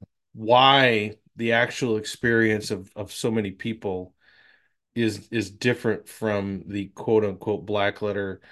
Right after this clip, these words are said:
law or the, you know, the objective and subjective and, and all that kind of stuff. Like,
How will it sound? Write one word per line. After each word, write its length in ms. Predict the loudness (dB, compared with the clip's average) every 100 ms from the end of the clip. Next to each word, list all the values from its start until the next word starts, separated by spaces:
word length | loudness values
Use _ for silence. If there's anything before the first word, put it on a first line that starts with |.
| -20 _ _ -10
law 420 | -6 -2 -2 -4
or 140 | -6
the, 200 | -8 -10 -10
you 100 | -12
know, 140 | -10
the 160 | -10 -4
objective 760 | 0 0 -2 -4 -4 -4 -6 -6
and 120 | -8
subjective 1000 | -2 0 -2 -4 -6 -6 -10 -10 -12 -14
and, 300 | -14 -14 -14
and 100 | -10
all 200 | -8 -6
that 200 | -6 -8
kind 180 | -10 -12
of 80 | -12
stuff. 400 | -10 -10 -10 -8
Like, 380 | -8 -8 -18